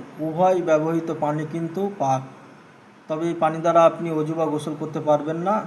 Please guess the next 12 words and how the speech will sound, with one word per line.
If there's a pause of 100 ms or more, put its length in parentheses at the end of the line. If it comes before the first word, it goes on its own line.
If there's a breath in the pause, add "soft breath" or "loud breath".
তবে
হ্যাঁ, (680 loud breath)
নাপাক
জামাকাপড়
ধৌত (100)
করতে
পারবেন। (580)
বিস্তারিত (100)
মাসালা
কি? (1120)
ফাতোয়া (120)
স্বামী